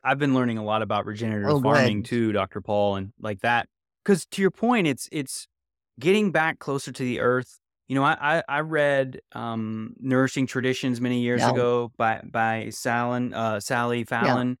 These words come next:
Speaker 1: and, and that work, Doctor Weston Price,
Speaker 2: Yes.
Speaker 1: like, I, it's all the things that you're describing. I know it's, it's right in line. That's getting back to living close to the earth, because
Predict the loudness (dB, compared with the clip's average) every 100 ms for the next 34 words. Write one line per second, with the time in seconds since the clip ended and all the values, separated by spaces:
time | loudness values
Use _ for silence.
0 | _ _ _ -8 -4 -4 -4 0 0 2
1 | 2 2 0 -2 -2 -2 -2 -4 -4 2
2 | 4 6 4 0 -2 -4 -6 -6 -6 -10
3 | -16 -20 -20 -14 0 4 4 4 2 2
4 | 2 2 0 0 0 2 0 0 2 0
5 | -2 -10 -8 0 2 2 0 0 -2 -2
6 | -2 0 0 -4 -12 _ _ _ _ _
7 | 0 2 2 2 0 -2 -4 -2 -2 -2
8 | -4 -4 -6 -2 0 0 -2 -12 _ _
9 | _ _ -4 4 4